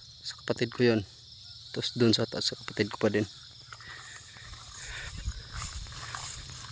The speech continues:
Ito yung kuan ko mga idol, oh.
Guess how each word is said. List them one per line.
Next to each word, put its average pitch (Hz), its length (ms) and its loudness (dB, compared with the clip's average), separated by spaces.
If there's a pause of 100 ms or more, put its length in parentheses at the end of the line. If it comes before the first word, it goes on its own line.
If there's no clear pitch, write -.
(1600)
Ito 127 140 8
yung 123 320 10
kuan 123 240 6
ko 120 80 4
mga 123 240 8
idol, 127 240 6
oh. - 20 -8